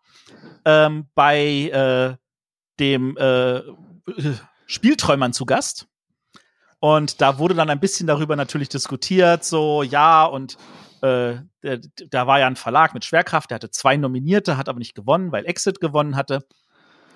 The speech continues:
Und, äh, da mu-, soll, da, da, da ging's halt darum, so, dass er das versucht hat zu verteidigen, hat gesagt, und wenn nächstes Jahr ein Autor kommt, der dreimal nominiert wird, dann ist das so. Und dann wurde im nächsten Jahr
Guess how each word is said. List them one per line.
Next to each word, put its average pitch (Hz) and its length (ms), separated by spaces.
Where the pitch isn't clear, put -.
Und, 147 540
äh, 139 260
da 160 160
mu-, 185 140
soll, 220 200
da, 196 120
da, 190 160
da 185 300
ging's 202 260
halt 185 180
darum, 180 280
so, 170 160
dass 165 200
er 170 120
das 156 180
versucht 165 300
hat 180 100
zu 180 80
verteidigen, 165 380
hat 160 120
gesagt, 156 280
und 156 100
wenn 160 140
nächstes 220 400
Jahr 190 140
ein 165 80
Autor 156 320
kommt, 202 280
der 151 100
dreimal 139 420
nominiert 180 520
wird, 208 240
dann 208 180
ist - 220
das 240 200
so. 214 300
Und 311 160
dann 262 120
wurde 381 220
im 214 100
nächsten 202 300
Jahr 208 400